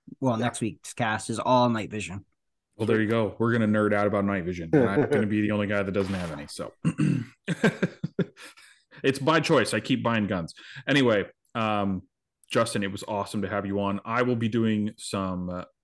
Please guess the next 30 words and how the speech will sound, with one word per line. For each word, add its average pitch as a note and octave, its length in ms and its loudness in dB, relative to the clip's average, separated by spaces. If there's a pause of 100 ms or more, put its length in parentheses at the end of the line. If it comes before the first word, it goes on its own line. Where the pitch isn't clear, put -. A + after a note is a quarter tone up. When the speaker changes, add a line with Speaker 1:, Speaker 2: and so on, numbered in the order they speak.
(120)
Speaker 3:
l-, G#2 240 -10 (440)
some F#2 180 -4
grouping G#2 580 -2
stuff - 400 -6
with G2+ 120 -6
my F#2 120 -4
M G2+ 140 -4
four, G#2+ 540 0 (280)
uh, F2+ 240 -2
my F#2 120 -4
thirteen G#2 320 -2
point F#2+ 240 -4
nine, G2 720 -2
my E2+ 200 -4
eleven F2+ 280 -4
five, F2+ 400 -4
stuff - 260 -4
like G#2 120 -6
that, E2+ 220 -6
just - 200 -8
to F#2+ 180 -2 (160)
get G2+ 160 -4
some F#2 360 -6
stuff - 320 -6
out G#2+ 200 -6
there G2+ 160 -2
for G2+ 180 -4
you G2 80 -2
guys. G#2+ 240 0
But D#2 220 -6